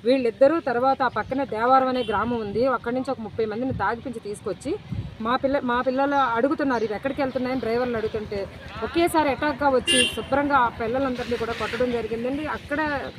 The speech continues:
కోతవేటు పక్కనే వేంపాట్ టోల్ గేట్ దగ్గరే పోలీస్ పెట్రోలింగ్ వ్యాన్ కూడా ఉంది. పోలీసులు చోద్యం చూస్తున్నట్టయితే చూశారు కానీ పట్టించుకోలేదు మా వాళ్ళు కొడుతున్నప్పుడు.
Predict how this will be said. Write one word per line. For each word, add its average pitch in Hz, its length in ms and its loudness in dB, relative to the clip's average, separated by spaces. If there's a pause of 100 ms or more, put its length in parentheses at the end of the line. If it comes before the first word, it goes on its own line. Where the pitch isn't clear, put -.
(140)
కోతవేటు 294 400 0
పక్కనే 262 320 -2
వేంపాట్ 247 440 -2
టోల్ 233 180 2
గేట్ 247 160 2
దగ్గరే 220 260 -2
పోలీస్ 233 380 -4
పెట్రోలింగ్ 240 400 -2
వ్యాన్ 208 240 -4
కూడా 208 220 -4
ఉంది. 202 480 -6 (540)
పోలీసులు 294 420 4
చోద్యం 247 300 2
చూస్తున్నట్టయితే 262 600 -2
చూశారు 240 220 -2
కానీ 226 260 -2
పట్టించుకోలేదు 220 640 -2
మా 240 200 -4
వాళ్ళు 220 220 -4
కొడుతున్నప్పుడు. 214 640 -4